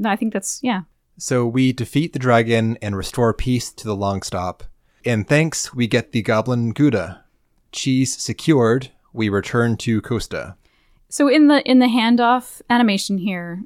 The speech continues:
Speaker 1: you know, Brayflox proffers her arm with the, with the Gouda,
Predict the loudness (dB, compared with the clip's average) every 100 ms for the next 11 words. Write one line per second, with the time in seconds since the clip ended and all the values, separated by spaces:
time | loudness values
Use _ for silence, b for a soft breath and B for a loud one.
0 | -8 -8 -4 -2 -2 0 0 0 -4 -2
1 | -2 0 -2 -2 -2 0 0 0 -2 -6
2 | -4 -4 -4 -2 -4 -2 0 0